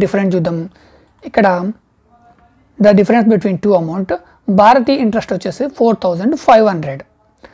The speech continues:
మాధురి ఇంట్రెస్ట్ ఫోర్ థౌజండ్ వన్ హండ్రెడ్ థర్టీ సెవెన్ పాయింట్ ఫైవ్. So, ఈ అమౌంట్లోంచి ఈ అమౌంట్ మైనస్ చేసినప్పుడు మనకి త్రీ హండ్రెడ్ సిక్స్టీ టూ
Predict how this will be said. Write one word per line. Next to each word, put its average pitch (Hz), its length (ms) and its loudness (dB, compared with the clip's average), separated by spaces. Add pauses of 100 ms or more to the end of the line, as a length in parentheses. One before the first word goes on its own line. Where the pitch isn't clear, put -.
(560)
మాధురి 226 420 4
ఇంట్రెస్ట్ 226 320 -2 (560)
ఫోర్ 233 220 2 (100)
థౌజండ్ 202 380 0
వన్ 196 160 -2
హండ్రెడ్ 196 280 -4
థర్టీ 190 300 -4
సెవెన్ 175 320 -6
పాయింట్ 165 320 -12
ఫైవ్. - 180 0 (640)
So, 104 80 -6 (400)
ఈ - 20 4 (100)
అమౌంట్లోంచి 214 480 0
ఈ - 80 -4
అమౌంట్ 185 260 -4
మైనస్ 160 240 -8
చేసినప్పుడు 208 340 -4
మనకి 180 260 -4 (1040)
త్రీ 240 140 2 (200)
హండ్రెడ్ 190 360 -2 (500)
సిక్స్టీ 214 280 -4 (120)
టూ 240 60 0